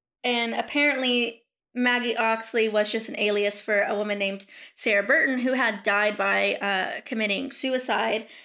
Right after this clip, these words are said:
just four months before. So when they go, they go into Sacramento 'cause that's where she was located. And they, they find out that obviously the name Maggie wasn't real 'cause it was some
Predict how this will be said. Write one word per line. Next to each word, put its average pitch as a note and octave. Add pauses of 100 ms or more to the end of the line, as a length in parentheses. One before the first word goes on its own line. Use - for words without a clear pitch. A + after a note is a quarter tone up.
(140)
just -
four G#3+
months G3
before. - (920)
So B3+
when B3+
they B3+
go, C4+
they C4+
go D#4
into E4+
Sacramento A#3
'cause G#3
that's -
where A3+
she A#3
was A3
located. - (440)
And A#3+
they, A#3+
they B3
find C#4
out A#3
that A3+
obviously A#3+
the A3+
name A3 (200)
Maggie G#3+
wasn't G#3
real B3+
'cause B3+
it G#3+
was G#3
some A3+